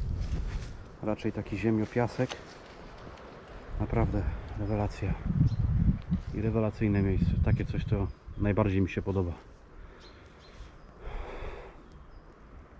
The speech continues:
Coś pięknego miejsce. Coś tu wyleciało, ja już to widzę.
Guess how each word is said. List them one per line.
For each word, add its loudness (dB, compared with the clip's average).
Coś -6
pięknego -4
miejsce. -6
Coś 0
tu 4
wyleciało, 8
ja 8
już 2
to 0
widzę. 6